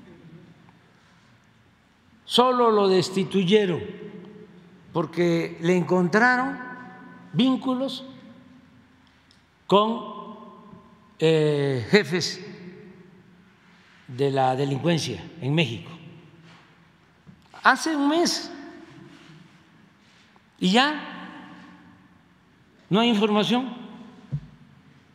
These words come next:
Ahí sí no hay un comunicado del Departamento de Estado. Sí, lo estoy, por eso lo estoy diciendo.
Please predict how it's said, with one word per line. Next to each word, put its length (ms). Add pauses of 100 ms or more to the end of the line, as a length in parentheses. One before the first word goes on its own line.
(1200)
Ahí 280
sí 160
no 100
hay 100
un 120
comunicado 680
del 100
Departamento 600
de 100
Estado. 440 (3500)
Sí, 420
lo 120
estoy, 180
por 160
eso 180
lo 80
estoy 220
diciendo. 460